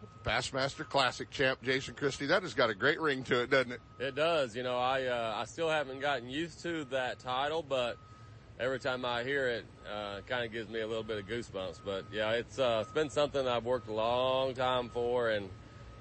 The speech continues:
Speaker 2: and, uh, I think, you know, the more time that I put myself between, uh, the Classic, the more it's gonna sink in, and the more I'm gonna appreciate that title.
Speaker 1: Exactly right, and, and, uh, you get thrown right back into, into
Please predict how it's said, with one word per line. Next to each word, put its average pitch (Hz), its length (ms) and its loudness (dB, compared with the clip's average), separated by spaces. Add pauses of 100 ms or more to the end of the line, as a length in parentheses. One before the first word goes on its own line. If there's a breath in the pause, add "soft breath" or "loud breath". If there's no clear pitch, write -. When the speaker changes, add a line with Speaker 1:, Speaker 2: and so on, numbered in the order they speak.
Speaker 2:
and, 104 220 0
uh, 107 140 4
I 113 100 4
think, 135 300 2 (720)
you 110 80 -2
know, 113 180 2
the 107 100 -2
more 127 220 4
time 135 360 4
that 117 100 4
I 117 100 2
put - 180 0
myself 123 460 2
between, 113 580 -2 (240)
uh, 90 380 -2
the 101 120 -2
Classic, 120 520 2 (120)
the 107 80 0
more 107 220 4
it's 104 120 -4
gonna 107 220 0
sink 113 320 -2
in, 117 160 2
and 101 80 -2
the 92 40 -2
more 101 220 4
I'm 101 100 2
gonna 101 140 2
appreciate 98 460 -2
that - 180 -2
title. 87 320 -2 (220)
Speaker 1:
Exactly 120 500 4
right, 101 320 6
and, 98 100 -2 (300 loud breath)
and, 107 260 4
uh, 104 100 8
you 110 140 4
get 139 160 2
thrown 139 320 4
right 123 240 4
back 123 240 4
into, 117 560 4
into 113 380 0